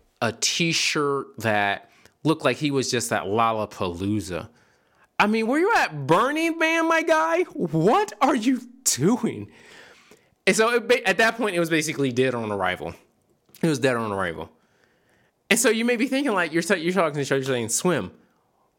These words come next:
why is this horrific for you?" Honestly, it was horrific for me having to con-, the, the part that was horrific was having to continue the interview.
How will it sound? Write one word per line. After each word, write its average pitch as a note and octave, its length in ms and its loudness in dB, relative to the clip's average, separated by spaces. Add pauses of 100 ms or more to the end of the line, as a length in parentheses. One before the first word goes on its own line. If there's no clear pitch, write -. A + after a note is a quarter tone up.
why F3 220 0
is A#3+ 100 -2
this A#3 160 0
horrific F#3 420 0
for D#3 100 -2
you?" C#3+ 380 -2 (1040)
Honestly, C4+ 800 0 (200)
it B3+ 120 6
was F4+ 200 0
horrific B3+ 420 0
for G#3 80 2
me G3+ 480 0 (100)
having G3 400 2
to - 120 -4
con-, - 300 -4 (600)
the, G3 180 2
the G3 120 0
part C#4 380 0
that A#3 160 0
was G3+ 160 0
horrific F#3+ 600 0 (140)
was F#3+ 120 0
having A3 300 2
to G3+ 80 0
continue G#3 760 0
the D3+ 240 2
interview. B2 480 0